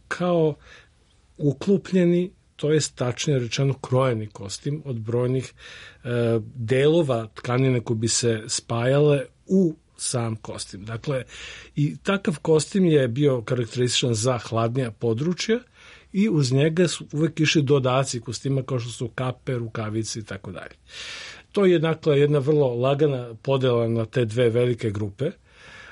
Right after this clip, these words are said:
a u tokom srednjevekovlja nestaje ta podela i počinje da prevladava na određen način nova, novi krojeni kostim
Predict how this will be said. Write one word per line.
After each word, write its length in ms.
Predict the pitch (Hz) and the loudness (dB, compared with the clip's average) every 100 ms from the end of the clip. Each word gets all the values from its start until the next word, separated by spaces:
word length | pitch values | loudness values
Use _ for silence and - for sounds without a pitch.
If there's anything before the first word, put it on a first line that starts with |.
| - | -8
a 320 | 143 180 190 190 | -2 2 2 0
u 140 | 151 | -6
tokom 340 | - 175 170 156 | -2 -2 0 -2
srednjevekovlja 960 | - 143 135 143 143 190 165 156 139 | 2 2 2 2 2 2 2 2 0
nestaje 680 | 139 143 143 - - 170 110 | -2 2 2 0 2 2 2
ta 200 | 101 135 | -2 -6
podela 600 | 101 120 151 202 196 180 - | -4 -4 0 2 4 2 0
i 140 | 165 | -2
počinje 460 | 156 - 156 - 196 | -2 2 2 4 2
da 160 | 147 127 | 4 0
prevladava 720 | 143 131 135 147 156 170 147 | 0 0 2 2 2 2 4
na 260 | 135 123 - _ - | 2 -2 -8 _ -4
određen 340 | 147 151 143 | 0 2 2
način 340 | 143 - 135 | 2 2 2
nova, 400 | 131 151 131 113 117 - - | 4 4 2 0 -8 -20 -4
novi 400 | 143 139 120 107 - | 2 2 0 -8 -8
krojeni 400 | 131 131 113 98 | 0 2 0 -6
kostim 560 | - 117 - 170 175 | -8 -8 -6 -4 -4